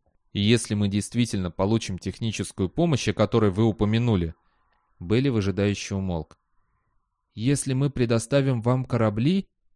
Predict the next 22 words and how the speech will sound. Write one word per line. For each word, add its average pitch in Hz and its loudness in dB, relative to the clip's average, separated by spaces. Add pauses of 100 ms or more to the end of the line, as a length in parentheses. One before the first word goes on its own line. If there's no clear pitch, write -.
(120)
имеете 123 -2
вы 110 2
в 98 -8
виду?» 107 -2 (720)
«И 98 -4
другое 104 4
оборудование. 104 0
Да, 123 2
доктор 143 0
Фастельф?» - -2 (800)
«Тут 175 -2
есть 165 0
трудности. 107 -4 (800)
Многие 165 2
аврарианцы 156 0
не 151 -2
хотят, 156 0
чтобы 117 -2
земляне 120 0
вышли 123 -2
в - -4
космос 156 -2